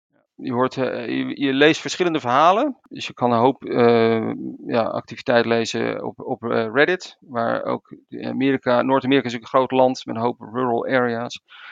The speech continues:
En daar zijn de meeste mensen super enthousiast. Dat is absoluut beter dan, dan er nu te krijgen is. En dat is ook wel grappig, want de beta-programma van Starlink heet ook, eh, It's Better Than Nothing. Hè? Dus je hebt niks, dan maar Starlink. Ja.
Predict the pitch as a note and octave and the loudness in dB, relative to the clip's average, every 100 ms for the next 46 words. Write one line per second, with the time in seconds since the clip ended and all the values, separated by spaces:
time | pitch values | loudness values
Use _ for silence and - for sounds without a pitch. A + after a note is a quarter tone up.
0 | - - _ - A2 A2+ A#2 A#2+ A#2 C3+ | -20 -20 _ -8 -4 2 2 2 2 2
1 | C3 B2 A2 A2+ E3 D3+ B2+ A2+ A#2 C3+ | 2 0 0 -4 -2 0 0 0 0 0
2 | - - - _ B2 A#2 G#2+ _ _ _ | 0 -12 -20 _ -12 -12 -14 _ _ _
3 | _ - D3 - B2 B2+ C#3 C3 A#2+ A#2+ | _ 2 2 0 -4 2 2 2 0 0
4 | B2 A#2 A#2+ A#2 A2+ A2+ - C3 C3+ - | -2 -2 -2 -2 -4 -6 0 2 2 -2
5 | D3 - - - - - A#2 B2 A#2 A2+ | -12 -12 -14 -20 -20 -20 -20 -12 -6 -4
6 | A2 G#2+ A2 G#2+ - A#2+ A2+ B2+ B2 A#2 | -4 -6 -8 -8 -10 -10 -8 -8 -8 -10
7 | G#2+ G2+ C3 C3+ B2+ - A#2 - B2+ A#2 | -10 0 2 4 2 -2 -4 0 0 0
8 | G#2+ A2+ G#2+ - B2 A2 G#2 A2+ B2 A2+ | -2 -4 -6 -4 -4 -2 -4 -4 -2 -2
9 | A2 - _ _ - A#2 G#2+ C3 - B2 | -2 -8 _ _ -12 -8 -6 -6 -2 2
10 | B2 A2+ A2 A#2+ - F#3 B3 - F#3 C#3 | 4 2 0 -2 -2 -6 -6 -6 -8 -8
11 | A2 - G#2+ A2+ C3+ A2 - - _ - | -10 -12 -12 -4 -4 -4 -12 -16 _ -20
12 | - _ _ _ - C#3+ C3 A#2 - D#3 | -20 _ _ _ 0 2 2 0 2 2
13 | G3+ D4 - _ _ _ - D#4 C#4+ | 0 -4 -8 _ _ _ -14 -10 -10